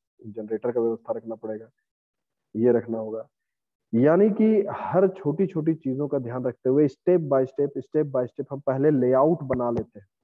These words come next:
और उसी according हम program को रन कराएंगे, तो वो ज्यादा अच्छे से run करेगा as compare to कि हम बस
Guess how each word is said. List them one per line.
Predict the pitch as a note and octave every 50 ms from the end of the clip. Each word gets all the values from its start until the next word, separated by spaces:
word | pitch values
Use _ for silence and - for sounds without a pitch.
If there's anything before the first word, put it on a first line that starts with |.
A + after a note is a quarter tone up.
| _ _ _ _ _ _ -
और | A2+ B2
उसी | B2+ - - F#3 E3+
according | D3 - C3 B2+ C3+ D3 C#3+ C#3
हम | C3+
program | C#3 - C3+ B2 B2 B2 B2+ C3
को | B2 B2+
रन | A#2+ A#2 A#2+
कराएंगे, | A2 - A2 G#2+ G#2 G#2 A2 C#3
तो | - -
वो | E3 E3+ D#3
ज्यादा | C#3+ C#3+ C#3+ D3+ E3 F#3 F#3 E3+ - - - _ _ _ _ _
अच्छे | B2+ B2+ - - E3 D3+
से | D#3+ D3
run | C#3 C#3 C3
करेगा | C#3 C3 A#2+ A#2 A#2+ C#3+ F3 - _ _ _ _ _ _ _ _ _ _ _ _ _ _ _ _ -
as | B2+ C#3 C3
compare | - - C3+ C3+ C3+ D3 C#3 C3+
to | C3+ D3 C3+ C3+
कि | D#3
हम | D3 C#3+ C3 C3 B2+ C3
बस | C3 B2 C#3+